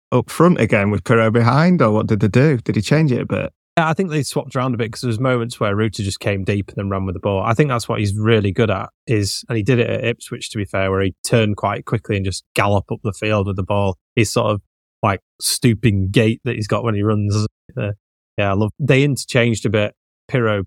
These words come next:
Speaker 2: played higher than he did in the Wednesday game, which I think worked. So it wo-, definitely worked. We won.
Speaker 1: And he scored twice.
Speaker 2: Yeah, exactly. Right, cool. Are we gonna
Speaker 1: Good.
Speaker 2: be back after the Hull game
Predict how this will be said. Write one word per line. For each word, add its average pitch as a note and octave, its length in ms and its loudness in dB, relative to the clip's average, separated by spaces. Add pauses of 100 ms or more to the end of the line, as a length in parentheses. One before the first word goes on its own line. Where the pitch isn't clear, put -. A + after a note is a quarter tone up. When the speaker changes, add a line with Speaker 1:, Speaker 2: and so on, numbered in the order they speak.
(100)
Speaker 2:
played G2+ 260 0
higher G2 240 0
than G2 160 -4
he F#2+ 100 -2
did G2 240 -4
in A2 120 -4
the G2 60 -2
Wednesday G2 400 -4
game, F#2+ 240 -4
which - 220 -10
I - 100 -8
think G2+ 120 -6
worked. G2 400 -4
So A#2+ 220 -8 (280)
it C#3 60 -10
wo-, A#2+ 180 -6
definitely A#2+ 280 -2
worked. G2 280 -8
We G#2 80 -4
won. G#2 160 -2 (420)
Speaker 1:
And A2 140 8
he G#2 60 6
scored G2+ 320 2
twice. G#2 420 2 (360)
Speaker 2:
Yeah, A#2 200 -4 (120)
exactly. G#2 440 -8 (840)
Right, C#3+ 240 2
cool. D3+ 300 2 (100)
Are A#2 100 0
we C3+ 180 0
gonna C3 200 -2
Speaker 1:
Good. A#2+ 300 4
Speaker 2:
be A#2+ 60 -16
back B2+ 200 -8 (160)
after C3 240 -4
the C3 100 -2
Hull B2+ 200 -2
game G#2+ 300 -4